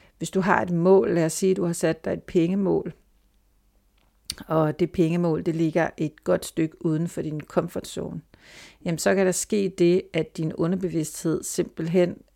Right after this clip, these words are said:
øhm, tænker, okay, der hvor vi er nu, det har krævet blod, sved og tårer at nå dertil. Hvis vi nu skal til at manifestere det der,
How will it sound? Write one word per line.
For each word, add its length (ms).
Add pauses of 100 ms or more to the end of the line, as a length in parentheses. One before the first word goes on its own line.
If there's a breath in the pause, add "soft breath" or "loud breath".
øhm, 720
tænker, 580 (140)
okay, 440 (840 soft breath)
der 160
hvor 160
vi 100
er 160
nu, 360 (240)
det 100
har 100
krævet 560
blod, 360
sved 380
og 80
tårer 680
at 60
nå 180
dertil. 520 (720 soft breath)
Hvis 360
vi 80
nu 160
skal 180
til 140
at 140
manifestere 680 (100)
det 140
der, 160